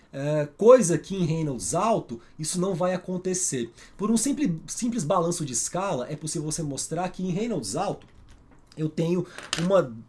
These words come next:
dependência meio que quadrática da velocidade de propulsão desse corpo com a força de propulsão, ou melhor,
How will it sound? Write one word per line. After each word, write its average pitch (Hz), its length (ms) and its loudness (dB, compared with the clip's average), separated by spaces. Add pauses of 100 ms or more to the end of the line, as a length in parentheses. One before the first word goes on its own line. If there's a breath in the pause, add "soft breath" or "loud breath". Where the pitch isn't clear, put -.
(160)
dependência 202 1040 2
meio 175 300 -2
que - 160 -12
quadrática 156 960 -4 (200 loud breath)
da - 160 -2
velocidade 170 960 -2
de 127 140 -6
propulsão 160 600 -6
desse 147 240 -6
corpo 175 320 -6
com 190 160 -4
a 175 80 -2
força 190 380 -2
de 131 80 -8
propulsão, 123 460 -8
ou 143 60 -4
melhor, 131 360 -4